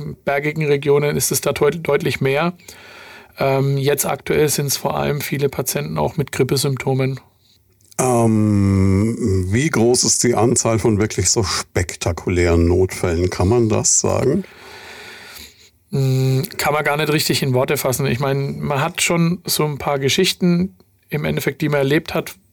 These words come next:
Speaker 1: wo man sich denkt, okay, das ist jetzt wirklich spektakulär gewesen. Das gibt's natürlich immer,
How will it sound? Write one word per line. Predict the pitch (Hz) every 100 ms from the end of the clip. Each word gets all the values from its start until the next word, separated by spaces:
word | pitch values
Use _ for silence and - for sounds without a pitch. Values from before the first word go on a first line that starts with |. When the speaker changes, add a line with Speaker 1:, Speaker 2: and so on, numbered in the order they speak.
| -
Speaker 1:
wo |
man | 147 143
sich | 135
denkt, | - 143 143
okay, | 139 147 151 165 170 - _ _ _ _ _ -
das | - 139
ist | 147 -
jetzt | 131 -
wirklich | 147 143 143 - - - _ _ _ _
spektakulär | - - 139 143 139 139 147
gewesen. | 175 175 180 190 190 -
Das | 175 -
gibt's | 175
natürlich | 156 139 143 139
immer, | 165 180 190